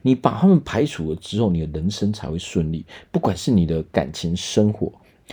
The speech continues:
好，不管是你的人际关系，这样才会，你才能够进入一个良性的循环。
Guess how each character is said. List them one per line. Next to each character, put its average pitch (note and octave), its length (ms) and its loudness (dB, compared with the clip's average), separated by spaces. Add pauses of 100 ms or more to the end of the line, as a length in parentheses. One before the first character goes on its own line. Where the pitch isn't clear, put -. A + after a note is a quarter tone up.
(140)
好， - 120 -8
不 - 100 -10
管 F2 160 2
是 G2 140 -2
你 F2 100 2
的 D2 80 -4
人 D2+ 200 -2
际 A#2 160 0
关 F2 260 0
系， D#2 300 -8 (220)
这 - 120 2
样 D#3+ 120 4
才 G2+ 320 2
会， A#2 300 4 (240)
你 A#2+ 140 2
才 B2 180 0
能 D#3 100 4
够 E3+ 100 6
进 C#3 340 2
入 C3 180 4
一 A2+ 80 0
个 A2 120 4
良 E2+ 280 2
性 C3 280 0
的 E2+ 80 0
循 D#2+ 360 -6
环。 G#2 200 -6